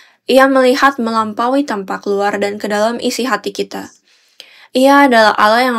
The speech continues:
melihat ke dalam hati manusia. Dan hati mereka ini jauh dari Allah.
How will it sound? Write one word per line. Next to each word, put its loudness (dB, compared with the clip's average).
melihat -4
ke -2
dalam -2
hati -4
manusia. -6
Dan 0
hati 0
mereka -4
ini -2
jauh -2
dari -6
Allah. -6